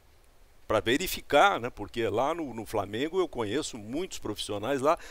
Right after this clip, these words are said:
do maior, mais alto nível de competência, né? Agora, como é que um, alguém que trabalha lá vai, vai perceber que tem um ar-condicionado, a parede tem esse tipo? Então,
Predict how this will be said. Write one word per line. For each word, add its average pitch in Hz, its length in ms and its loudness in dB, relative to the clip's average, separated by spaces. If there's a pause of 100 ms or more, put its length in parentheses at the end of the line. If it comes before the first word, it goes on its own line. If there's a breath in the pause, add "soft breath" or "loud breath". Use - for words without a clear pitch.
(140)
do 151 160 -6
maior, 135 880 4 (420)
mais 135 440 4
alto 156 320 6
nível 113 520 -4
de - 120 -10
competência, 98 800 -6 (120)
né? 110 140 -4 (320 loud breath)
Agora, 117 300 6
como 147 280 2
é 190 120 4
que - 100 -6
um, 185 420 -8 (140)
alguém 123 420 6
que 160 120 0
trabalha 117 520 10
lá 139 220 10
vai, 160 400 6 (340 loud breath)
vai 143 300 10
perceber 151 920 6
que - 120 -4
tem 156 300 2
um 135 160 2
ar-condicionado, 135 1200 4
a 120 80 8
parede 127 640 4
tem 135 300 2
esse - 180 4
tipo? 131 220 0
Então, 147 260 2